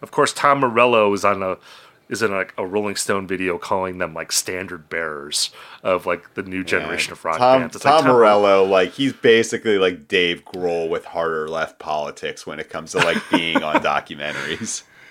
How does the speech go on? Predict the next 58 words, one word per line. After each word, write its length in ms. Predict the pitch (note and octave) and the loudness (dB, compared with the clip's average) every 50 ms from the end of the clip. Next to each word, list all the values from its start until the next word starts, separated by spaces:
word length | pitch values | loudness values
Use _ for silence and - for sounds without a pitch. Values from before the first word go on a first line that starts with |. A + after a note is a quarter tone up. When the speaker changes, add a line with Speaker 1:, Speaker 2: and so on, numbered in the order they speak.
| _ _ _ _ _ _ _ _ | _ _ _ _ _ _ _ _
Speaker 1:
Yeah, 400 | - E3+ D#3+ D#3 D#3 D#3 D#3 D3 | -2 0 2 4 6 6 6 4
but 200 | C3 D#3 E3+ F#3 | 4 2 2 2
even 260 | A3 A#3+ C4 E4 C4+ | 2 0 0 0 -2
Grohl, 480 | C3 A#2 A2+ A#2 A#2 B2 B2+ A#2+ A2 G#2 | -2 -2 0 2 4 6 6 6 6 4
I 60 | G#2+ | 4
don't 180 | A#2 A2+ G#2+ - | 4 0 -2 -4
think 180 | A2+ G2+ - | -6 -6 -4
would 160 | G2+ G2+ F2 - | -4 -6 -6 -6
do. 380 | G#2 G2+ F#2+ F#2 F2+ F2+ F#2 - _ _ _ _ _ - | -6 -6 -4 -4 -6 -10 -14 -18 _ _ _ _ _ -6
I 180 | B2+ A#2 G#2+ A#2 | -2 2 2 2
don't, 120 | A#2 B2 | 2 2
I'm 120 | C3+ A#2+ A#2+ | 0 0 0
not 180 | B2+ A#2 - | 0 0 0
seeing 180 | - - B2 G#2+ | -2 -4 -4 -4
him 160 | F#2+ G#2+ G2 | -4 -4 -4
talk 220 | - G2+ F#2+ F2+ F#2 | -2 -2 -2 -2 -2
about 180 | F#2 F2+ F2 | -2 -4 -4
Måneskin. 680 | F2+ F2+ F2+ F2 F2 F2 - - - G2 E2+ E2 E2 D#2+ | -6 -8 -8 -8 -8 -8 -8 -10 -10 -12 -14 -14 -14 -14
He, 120 | E2+ A2+ | -8 -2
Speaker 2:
Not 240 | C3+ - A#2+ A#2 G2 | 2 4 6 6 4
Speaker 1:
he's 100 | F2+ D#2+ | 4 2
more 120 | E2 D3 | 2 2
of, 60 | C3+ B2+ | 2 2
like, 100 | F#2 E2+ | 2 0
Speaker 2:
yet. 100 | E2+ - | -2 -2
Speaker 1:
a 20 | |
Billie 260 | - A2 G2+ G#2 G#2 | -4 -4 -2 -2 0
Eilish. 260 | G2+ G2 G2 G#2 G#2 | 2 2 2 4 4
Speaker 2:
Yeah. 380 | G#2+ G#2 G2+ G2+ G2 G2+ F#2+ F#2+ | 6 6 6 6 6 6 6 4
Speaker 1:
He's 180 | F3 G3 G3+ B3+ | 2 0 0 2
like, 160 | G#3 - - | 2 2 0
he, 120 | F3 G3+ G#3 | -2 -6 -6
he's 200 | - G#3 G3+ A3 | -4 -4 -2 0
gonna 100 | A3+ G3 | 2 2
talk 100 | G3 F#3 | 4 4
about, 160 | E3 D#3 C3 | 4 2 2
like, 80 | A#2 G#2 | 2 0
Billie 180 | C#3 C3 C3 | -2 0 2
Eilish 360 | A2+ G#2 G#2+ A2 A2 G2+ - - | 2 2 2 2 2 0 -4 -6
being 160 | A2+ G2+ G2 | -8 -8 -8
the 60 | G2 | -8
new 160 | F#2+ G#2+ G2+ G2 | -8 -10 -8 -8
Nirvana 460 | F#2+ F#2 E2 F2+ F2 F2 F2+ F2+ F2 | -10 -8 -6 -6 -4 -4 -4 -6 -6
or 100 | E2+ E2 | -8 -8
whatever. 400 | D#2+ D#2+ E2+ E2 D#2+ F2+ E2 - - | -8 -8 -8 -6 -6 -6 -8 -8 -10
Speaker 2:
<laughs> 40 | - - - - - _ | -18 -18 -18 -20 -20 _
Speaker 1:
But, 240 | - - B2+ A#2+ A2+ | 0 2 4 4 6
um, 380 | A2+ A2+ A2+ A2+ G#2+ G#2+ G2+ G#2 | 6 6 6 6 6 4 2 0
Speaker 2:
I 40 | G#2+ | 2
wonder 200 | C3+ G3+ D4 F#4 | 4 4 6 6
what 140 | G4+ - E3+ | 6 4 4
he 140 | D#3 E3+ E3+ | 4 6 6
has 260 | E3 E3 D#3+ D#3+ - | 8 8 8 6 2
to 80 | C#3 | -2
say 300 | - - - A#2 A2+ C3 | -4 0 4 6 6 6
about 320 | B2 A2 A#2 A2+ G#2+ G#2+ - | 6 6 6 6 6 4 4
the, 260 | A2 G#2+ G2+ G2+ - | 2 2 2 2 2
um, 240 | - A#2 A2+ A#2 D3+ | 4 4 2 2 2